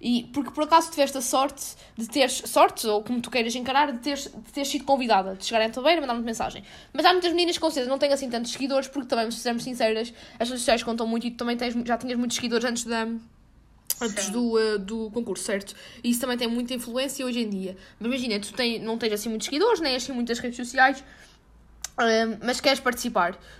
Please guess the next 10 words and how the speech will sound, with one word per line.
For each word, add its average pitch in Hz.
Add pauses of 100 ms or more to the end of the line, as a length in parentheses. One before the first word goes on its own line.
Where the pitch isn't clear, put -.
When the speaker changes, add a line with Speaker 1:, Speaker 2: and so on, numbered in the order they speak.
Speaker 1:
Como 277
é 294
que 294
fazes? 190
Sabes-me 254
dizer, 254
eh, 240
ou 220
não? 190 (120)
Não, 208